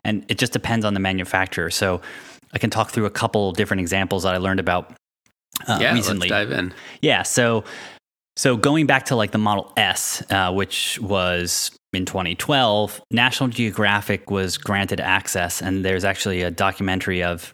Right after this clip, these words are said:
Speaker 1: what they, how Tesla got to actual production with Model S, and it's on YouTube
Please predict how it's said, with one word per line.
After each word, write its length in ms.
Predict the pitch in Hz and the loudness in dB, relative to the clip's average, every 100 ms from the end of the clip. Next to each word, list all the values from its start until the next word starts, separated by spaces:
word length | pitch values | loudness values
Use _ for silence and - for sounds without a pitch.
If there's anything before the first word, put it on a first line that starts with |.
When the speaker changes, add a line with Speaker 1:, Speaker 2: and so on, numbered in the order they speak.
| - | -10
Speaker 1:
what 280 | 98 92 87 _ _ _ 87 | -4 -4 -4 _ _ _ -4
they, 320 | 90 82 90 _ _ - | -4 -4 -10 _ _ -10
how 420 | - - 104 101 95 | -4 0 2 2 -2
Tesla 420 | - 104 - 90 | -2 -2 0 0
got 280 | 92 95 - | 0 0 -2
to 280 | 98 87 85 | -2 -2 -2
actual 300 | 87 - 90 | -4 -6 -2
production 460 | 110 127 - 90 | 2 2 0 -4
with 140 | 85 92 | -4 -2
Model 280 | 87 87 | -2 0
S, 240 | 85 - - | -2 -2 -6
and 160 | 90 | -6
it's 120 | 87 101 | -4 -2
on 160 | 98 | -2
YouTube 440 | 95 95 90 87 | -2 -2 -4 -4